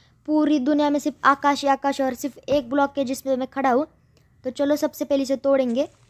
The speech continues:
ओ भाई, ये क्या हो रहा है? मैं तो गिर गया। ओ नो, अब डैमेज खा के मर जाऊँगा। ये क्या हो गया?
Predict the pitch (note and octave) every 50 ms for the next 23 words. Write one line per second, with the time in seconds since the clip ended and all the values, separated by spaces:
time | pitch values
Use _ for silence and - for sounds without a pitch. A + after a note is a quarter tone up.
0 | _ _ _ _ _ _ _ _ _ _ _ _ _ _ - D4+ D#4+ E4+ D#4 E4+
1 | D#4+ D#4+ D#4+ D#4+ D#4+ E4+ E4+ E4 D#4 C#4 C4 C4 C4+ C#4+ C#4+ - D4+ B3+ D4+ D#4+
2 | D#4+ D#4 D4+ C#4+ C4+ A#3+ A#3+ A3+ A3+ _ _ _ _ _ _ _ _ _ _ _
3 | _ _ _ _ _ _ _ _ _ _ _ _ _ _ _ _ _ _ - _
4 | _ - - - _ _ _ _ - - - B3 B3+ B3+ B3+ B3+ B3+ B3 A3+ A#3
5 | C4 C#4 C#4 C#4 C#4 C4+ - - B3 A#3 B3+ C4 C4 C4+ B3+ A#3 B3 B3 B3 C4
6 | C4 C#4+ C#4+ - D#4+ D#4 D4+ C#4 A#3+ G#3+ G#3+ G#3+ G#3